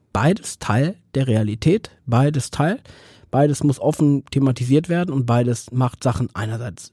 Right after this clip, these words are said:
unmöglich, aber auch möglich. Also wie viele Leute, äh, gibt's auch diesen Spruch, er ist nach seiner Verletzung so stark zurückgekommen wie noch nie. So beim Fußball oder so gibt's das, glaub ich, oft.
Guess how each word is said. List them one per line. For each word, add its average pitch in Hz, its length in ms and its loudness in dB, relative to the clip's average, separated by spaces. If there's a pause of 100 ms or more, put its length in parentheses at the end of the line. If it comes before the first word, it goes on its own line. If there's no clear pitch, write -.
(160)
unmöglich, 185 720 4
aber 180 160 -4
auch 208 120 -2
möglich. - 440 -6 (600)
Also 143 220 -2
wie 170 120 4
viele 170 260 2
Leute, 151 880 4
äh, 139 60 2
gibt's 156 220 -2
auch 135 140 2
diesen 143 200 -2
Spruch, - 320 -2
er - 160 -10
ist 120 120 -8
nach 123 120 -4
seiner 120 220 -2
Verletzung 131 480 -4
so 120 120 0
stark - 400 -8
zurückgekommen 131 560 0
wie 127 80 6
noch 123 160 2
nie. 139 240 4 (1400)
So 107 200 -6
beim 98 180 -10
Fußball - 440 -6
oder 98 160 -14
so 95 100 -12
gibt's 95 180 -10
das, 98 120 -6
glaub 90 180 -4
ich, 92 60 -4
oft. - 280 -10